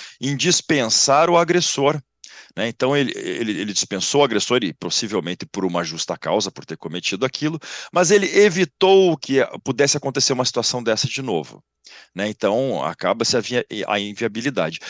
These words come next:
E o terceiro requisito é imediatidade. A partir do momento em que tem essa falta, que não dá mais pra continuar no contrato, essa rescisão indireta deve ser aplicada de imediato. Não pode ficar esperando, "Eu vou esperar,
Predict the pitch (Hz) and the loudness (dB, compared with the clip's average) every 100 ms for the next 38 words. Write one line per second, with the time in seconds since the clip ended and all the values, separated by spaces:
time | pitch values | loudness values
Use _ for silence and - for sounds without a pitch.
0 | - 240 233 220 202 202 190 175 175 160 | -6 -2 4 6 6 6 6 4 2 0
1 | 175 170 180 170 170 156 156 175 127 104 | 2 0 2 0 0 0 0 0 2 2
2 | 85 101 - 110 - 165 147 131 127 - | 2 -2 -2 -2 -2 -2 -2 -2 -6 -10
3 | - 120 139 127 117 - 104 92 - 113 | -6 -4 0 0 0 0 2 2 -2 -6
4 | 104 104 139 151 - 127 120 117 110 117 | -2 0 2 0 -4 -6 -6 -2 -2 -2
5 | - 95 92 92 123 - 175 - - - | -6 -8 -2 0 0 -2 -18 -16 -18 -10
6 | - 123 143 127 147 131 120 156 160 143 | -2 0 2 2 0 0 0 0 0 0
7 | 110 113 117 107 - 120 - - 95 123 | 2 2 2 -2 0 -4 -6 -4 -2 -2
8 | 139 170 180 156 117 113 82 78 95 - | -4 -4 -2 0 2 2 -2 -2 -2 -2
9 | - 135 - 120 139 190 175 185 170 | -2 -4 0 0 2 0 0 2 2